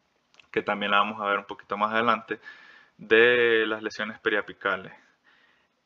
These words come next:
Em, puede ser, dice, es una esclerosis focal crónica. Es inusual, dice,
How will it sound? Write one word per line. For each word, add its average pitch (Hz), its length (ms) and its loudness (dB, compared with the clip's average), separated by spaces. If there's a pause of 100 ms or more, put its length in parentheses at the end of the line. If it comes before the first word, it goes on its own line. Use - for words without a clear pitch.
(180)
Em, 104 800 0 (1400)
puede 127 340 4
ser, 123 420 -2
dice, 110 640 2 (2250)
es 113 120 -2
una 113 840 0 (920)
esclerosis 107 1080 -6 (240)
focal 110 600 2 (1120)
crónica. 95 680 -2 (1080)
Es 117 140 2
inusual, 110 600 0
dice, 120 520 -2